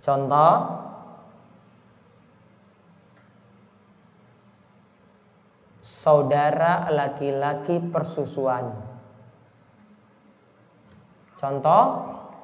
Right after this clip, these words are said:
saudara laki-laki persusuan. Misalnya, nggih, ini punya,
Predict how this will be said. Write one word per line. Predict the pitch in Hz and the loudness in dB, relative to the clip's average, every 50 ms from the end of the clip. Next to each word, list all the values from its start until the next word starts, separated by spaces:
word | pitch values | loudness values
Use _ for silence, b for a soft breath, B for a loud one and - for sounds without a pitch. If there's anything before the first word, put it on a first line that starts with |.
| - - | -20 -20
saudara | - - - 135 131 127 120 127 139 139 143 147 151 165 170 180 190 180 - | -12 -8 -6 -4 -4 -4 -4 -2 0 0 0 0 2 4 4 4 2 0 -2
laki-laki | - 139 135 135 135 - 135 135 131 131 131 131 131 131 135 - 175 180 175 | -4 -4 -4 -4 -6 -6 -4 -4 -4 -4 -4 -6 -8 -8 -6 -4 -4 -4 -4
persusuan. | 175 - 151 135 - - 135 120 - - 127 123 123 120 120 117 117 113 117 113 - - - - - - - - - - - _ - _ _ _ _ _ _ _ _ _ _ _ _ _ _ _ _ _ _ _ _ _ _ - - - - _ _ _ _ _ _ - - - _ _ _ _ _ _ _ _ _ _ - _ _ _ _ _ - - | -4 -6 -6 -6 -6 -8 -8 -8 -8 -8 -6 -6 -6 -6 -8 -8 -10 -10 -12 -12 -14 -18 -20 -20 -20 -20 -20 -20 -20 -20 -20 _ -20 _ _ _ _ _ _ _ _ _ _ _ _ _ _ _ _ _ _ _ _ _ _ -20 -20 -20 -20 _ _ _ _ _ _ -20 -20 -20 _ _ _ _ _ _ _ _ _ _ -20 _ _ _ _ _ -14 -10
Misalnya, | 135 143 147 170 185 202 208 | -6 0 2 4 6 6 6
nggih, | 190 180 196 220 254 - - - - | 6 8 8 6 6 4 0 -6 -2
ini | - 175 202 214 220 | 2 6 6 6 6
punya, | 202 202 202 202 208 214 214 208 - - | 6 4 4 6 6 4 4 2 0 -4